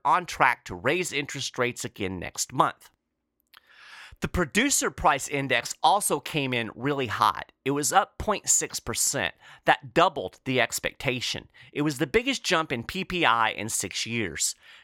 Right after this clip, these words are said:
Year over year, producer prices are up two point eight percent.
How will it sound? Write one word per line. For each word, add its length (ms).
Year 200
over 200
year, 240
producer 420
prices 500
are 140
up 160
two 220
point 320
eight 180
percent. 480